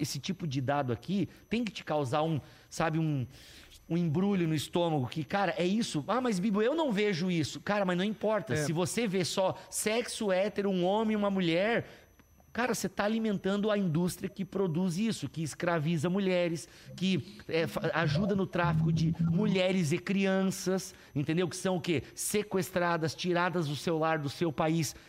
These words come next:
Speaker 1: e são usadas como instrumento sexual para que, inclusive,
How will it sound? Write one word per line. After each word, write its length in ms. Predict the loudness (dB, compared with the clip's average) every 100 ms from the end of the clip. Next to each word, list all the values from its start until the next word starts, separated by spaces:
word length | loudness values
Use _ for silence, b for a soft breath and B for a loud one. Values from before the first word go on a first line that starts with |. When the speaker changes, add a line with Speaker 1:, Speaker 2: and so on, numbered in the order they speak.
| B
Speaker 1:
e 80 | -2
são 280 | 0 0
usadas 500 | 2 2 0 0 -2
como 160 | 0 0
instrumento 760 | 0 -2 -2 2 2 0 0 -4 B -10
sexual 760 | -4 -4 -4 -2 2 2 2 B B
para 220 | 0 0 -2
que, 160 | -4
inclusive, 580 | -2 0 2 2 0